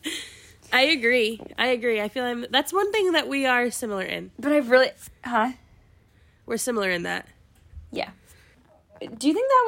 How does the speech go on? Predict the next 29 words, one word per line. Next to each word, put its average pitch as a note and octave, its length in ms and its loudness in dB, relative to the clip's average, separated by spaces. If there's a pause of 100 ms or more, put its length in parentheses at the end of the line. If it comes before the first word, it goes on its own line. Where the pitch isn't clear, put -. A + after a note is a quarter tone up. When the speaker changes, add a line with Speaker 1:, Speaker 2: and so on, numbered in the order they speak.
Speaker 2:
was, D#4+ 140 -4
those D4 180 2
were D4 80 -2
some C4+ 200 -2
good A3+ 140 2
answers A3+ 440 -2
or A#3 60 -2
some A3 240 -8
good G#3 160 -4
takes? - 580 -6 (1900)
Speaker 1:
I A3+ 140 6
do. G3 160 2
Speaker 2:
All A3+ 120 0
right. F#3 280 -4 (1300)
Is B3+ 120 6
there C4+ 80 0
any, C#4 340 0
is B3 180 4
there, C4 160 6
are A#3+ 120 4
there B3 180 2
ways C4 400 2
that C4+ 200 6
I A#3 100 4
could A#3 200 -6
have, G#3+ 220 0 (120)
we A3+ 200 -10
could, G#3 300 -8
um, G3 480 -4